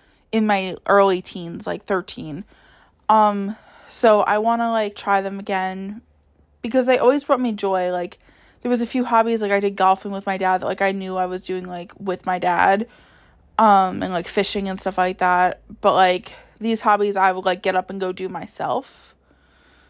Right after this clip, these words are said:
Um, so I'm really hopeful that they are just as great as I remember, and, like, I wanna continue doing them. But, like, I started just making sure, like, I'm putting me first.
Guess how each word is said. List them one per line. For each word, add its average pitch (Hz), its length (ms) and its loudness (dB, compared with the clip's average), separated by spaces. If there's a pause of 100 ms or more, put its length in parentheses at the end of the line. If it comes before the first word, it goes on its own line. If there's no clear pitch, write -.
(300)
Um, 202 360 2
so 202 200 2
I'm 202 140 2
really 202 220 0
hopeful 202 420 -4
that 180 220 0
they 190 100 -4
are 190 100 -4
just 185 220 -10
as 190 100 -8
great 185 220 -6
as 185 120 -6
I 190 80 -4
remember, 196 360 -6
and, 190 100 -6
like, 185 160 -10
I 185 60 -2
wanna 175 260 -6
continue 190 400 -10
doing 185 400 -6
them. 185 240 -6
But, 190 140 -6
like, 180 320 0 (1500)
I 214 100 2
started 202 460 2
just - 320 -8
making 220 340 0
sure, 214 180 2
like, 202 160 2
I'm 196 160 2
putting 196 300 -6
me 190 420 -8 (160)
first. - 760 0